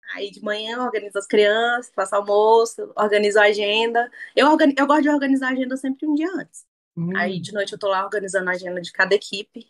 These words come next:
Speaker 1: Eu tenho uma planilha que eu atualizo toda hora ela, informando que essa equipe tá em tal lugar, essa equipe tá em tal lugar, essa equipe tem tal coisa. Informo tudo pra eles certinho, aí eu fico tranquila até as três horas, né?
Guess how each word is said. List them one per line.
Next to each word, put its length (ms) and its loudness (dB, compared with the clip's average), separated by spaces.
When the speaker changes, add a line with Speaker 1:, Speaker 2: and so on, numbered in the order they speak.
Speaker 1:
Eu 240 0
tenho 220 2
uma 140 2
planilha 500 4
que 100 0
eu 100 6
atualizo 520 0
toda 420 2
hora 180 2
ela, 320 4
informando 480 0
que 100 -10
essa 160 -4
equipe 200 -14
tá 80 -6
em 80 -10
tal 160 -6
lugar, 360 -4
essa 200 -14
equipe 180 -20
tá 80 -14
em 80 -14
tal 160 -10
lugar, 260 -8
essa 180 -20
equipe 200 -20
tem 120 -6
tal 200 -4
coisa. 520 2
Informo 500 4
tudo 220 -6
pra 240 0
eles 340 -4
certinho, 640 -2
aí 140 -2
eu 60 2
fico 180 -2
tranquila 380 2
até 120 -2
as 80 -2
três 220 -2
horas, 320 0
né? 160 -6